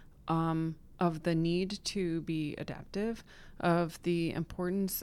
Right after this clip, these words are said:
of iterative approaches, of the complexity of the context in which we're doing development work. Um, and yet we still do have some of these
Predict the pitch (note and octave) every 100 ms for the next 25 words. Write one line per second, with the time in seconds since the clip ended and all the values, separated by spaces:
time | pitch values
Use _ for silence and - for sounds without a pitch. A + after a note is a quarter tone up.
0 | - F3 F3 D#3 F3+ F3 E3+ E3 E3+ E3+
1 | E3+ - F#3 F3+ - G3+ F#3+ F3+ - -
2 | - - - F3 E3+ D#3+ F3+ F3 E3+ D#3+
3 | - F3+ - F3 - G#3 G#3+ G#3+ G#3+ G3+
4 | - F3 E3+ E3 E3 - - - E3+ E3+
5 | F3+ F3 G3 F#3+ F#3 E3 F3 - D#3+ D#3
6 | E3 D#3 F#3 G#3+ G3 - G3+ G3+ F#3+ G3
7 | F#3+ - F3+ F3+ - - - - - -
8 | - F#3 F3 E3+ F3 - - - - -
9 | F#3+ G3 G3+ A3+ - - F3 F#3 F#3 -
10 | - F3+ F#3 F#3 F3 E3 E3 D#3+ - F3
11 | F3 E3 D#3+ D#3+